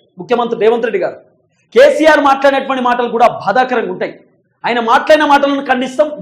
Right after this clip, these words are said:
మీరు మాట్లాడే మాటలను కూడా ఖండిస్తాం. మీరు కూడా సరిగ్గా మాట్లాడాల్సినటువంటి అవసరం ఉంటది. ఒక ముఖ్యమంత్రి హోదాలో ఉన్నటువంటి వ్యక్తి మీరు, పిర్రలు వలగొడతాం,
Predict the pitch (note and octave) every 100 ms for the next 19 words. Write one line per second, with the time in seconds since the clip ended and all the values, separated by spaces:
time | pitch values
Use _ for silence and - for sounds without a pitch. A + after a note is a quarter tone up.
0 | A#3+ E4+ E4+ D#4+ D#4 D4+ C4+ C4+ C4 B3+
1 | C4 G#3 G#3 - - - _ _ _ _
2 | _ _ _ _ F#3 C#4+ E4+ E4 D#4+ B3
3 | C#4+ C#4+ D4+ C#4 C4 C4 B3+ B3+ A#3+ A#3
4 | G#3 G#3+ G#3 F#3+ - D3+ - _ _ _
5 | - G3 A3+ D#4 D#4 D4+ B3+ C#4 D4 C#4+
6 | C4 C4 B3+ A3 G3+ - A3+ G#3 C#4 -
7 | _ _ _ _ _ _ - B3+ C#4 C4
8 | B3+ B3 A#3 A#3+